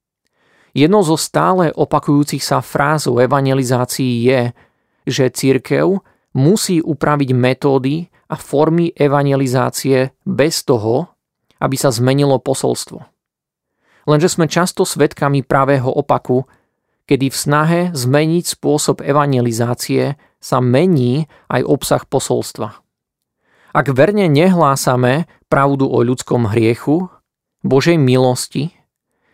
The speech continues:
o potrebe pokánia a viery pre hriešnika a o dokonanom Kristovom diele, tak potom nechránime a ani nezachovávame posolstvo evanjelia. Veriaci sú striktne napomínaní,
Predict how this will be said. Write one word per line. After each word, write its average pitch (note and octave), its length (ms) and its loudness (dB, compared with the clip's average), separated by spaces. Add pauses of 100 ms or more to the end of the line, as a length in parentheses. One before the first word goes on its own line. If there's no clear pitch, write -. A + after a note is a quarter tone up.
(140)
o - 80 2
potrebe F3 440 2
pokánia B2+ 920 0 (160)
a C3 120 0
viery A#2+ 360 2
pre C3 200 2
hriešnika B2 760 -2 (760)
a - 120 -6
o C3 80 4
dokonanom E3 640 2
Kristovom D3 640 0
diele, A#2 640 0 (800)
tak - 160 -2
potom D#3+ 320 2
nechránime C#3+ 880 0 (420)
a D#3 140 -6
ani D#3+ 240 2
nezachovávame C3 1000 2
posolstvo B2+ 640 0
evanjelia. A2+ 600 -2 (1000)
Veriaci D#3 480 2
sú D#3 160 -2
striktne D#3+ 560 0
napomínaní, D3 880 2